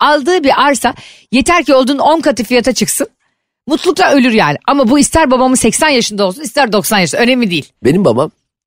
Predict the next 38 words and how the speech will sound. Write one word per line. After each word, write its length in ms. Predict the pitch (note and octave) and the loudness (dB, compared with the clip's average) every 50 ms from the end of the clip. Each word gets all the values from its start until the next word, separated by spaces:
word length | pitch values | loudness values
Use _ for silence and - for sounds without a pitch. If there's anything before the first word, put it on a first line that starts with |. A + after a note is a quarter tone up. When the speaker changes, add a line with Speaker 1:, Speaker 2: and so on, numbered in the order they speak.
| _ _ _ _ _ _ _ _ _ _ _ - | _ _ _ _ _ _ _ _ _ _ _ -6
Speaker 2:
bizim 160 | G#2 G#2 A#2+ | -4 -2 0
Altınova'da 520 | G#2 G#2 A2 G#2 - B2+ A#2 G2 F#2 F2 D2 | 0 0 0 0 0 0 0 0 0 -2 -4
bir 80 | - | -6
yazlığımız 440 | D2 E2 E2+ F#2 F2+ G2 A2+ A2+ G#2 | -4 -2 -2 -2 0 0 0 0 0
var. 140 | A#2 D#3+ E3+ - _ | 0 -2 -4 -8 _
Ya, 180 | - F2 G2+ F#2+ - - | -6 -4 -4 -4 -2 -2
e, 240 | E2 F2+ F2+ F2 E2+ - | -2 0 0 0 -2 -2
A-, 100 | - F2+ - - | -4 -4 -4 -2
A-, 160 | - D#2 - | -2 -2 -2
Ayvalık, 420 | - F#2 G#2+ A2+ G#2+ G2 F2+ D#2+ | 0 0 0 2 0 0 -2 -2
yani 100 | F2+ D2 G2 | -4 -2 -2
Ege 160 | A2 B2 A2+ | 0 0 0
Denizi'nde 440 | A2 F#2+ F#2+ F2+ F#2+ F#2 A2 A#2+ G#2+ | 0 0 0 0 -2 -2 -2 0 0
denize 220 | G#2 G#2 G#2+ G#2+ | 0 0 2 0
girilemeyen 500 | G2+ A2 A2+ G#2+ G#2 G2+ G#2 G#2+ G2 G2+ | 0 0 0 0 0 0 0 0 -2 -2
tek 220 | - - C#3 - | -2 -4 -4 -2
yer 140 | C#3 D3 D3+ | 0 0 0
bizim 160 | C#3 B2 B2 | 2 2 2
yazlığın 240 | B2 A2+ G#2 G2 F#2+ | 2 2 2 2 0
orası. 300 | D#2+ D2 D2 - - - _ | 0 -2 -4 -4 -6 -6 _
Speaker 1:
Hmm. 300 | - G3 G#3 G3+ F3 D3 B2+ - _ _ - | -2 0 2 2 0 0 -4 -8 _ _ -4
Speaker 2:
Balçık 460 | - C3+ A2+ B2+ - - - - - | -2 0 0 0 -2 -4 -6 -6 -2
full, 140 | - E3+ - - | -2 -2 -2 0
yengeç 420 | - D4+ E3 - E3+ - D3 - - | 0 2 2 2 2 2 0 0 0
dolu. 120 | - F#2 F2 | -2 -2 0
Yani 100 | D#2 - | 0 0
Speaker 1:
Aa. 540 | D#4+ F4 F4+ F4 D#4 A#3+ F#3 D#3+ C#3 B2+ | 0 0 2 0 0 0 0 -2 -4 -4
Speaker 2:
şey, 200 | A2+ - - - | -2 0 0 2
hayvanat 340 | - - D3+ E3+ G#3 - D#3+ | 2 2 0 2 2 2 0
bahçesi 260 | D3+ A2+ - - - | 0 -2 -2 -4 -6
gibi. 160 | E2+ E2 D2+ C#2+ - _ _ _ _ _ _ _ - - | -6 -6 -8 -8 -10 _ _ _ _ _ _ _ -8 -2
Her 140 | - - | 0 2
hayvan 280 | - G3+ F3 E3+ D#3 D#3 | 4 4 4 4 2 2
var. 100 | C#3 A#2 | 0 0
Timsah 340 | - - C#4 C#4 A#3+ C#4 G#3 | -2 -2 -2 0 2 2 2
bile 140 | G3+ G#3+ G3+ | 2 2 2
vardır 240 | F3+ D3+ C#3+ C3+ A2+ | 2 2 2 0 0
belki. 240 | G#2 G2+ - - | 0 0 -2 -4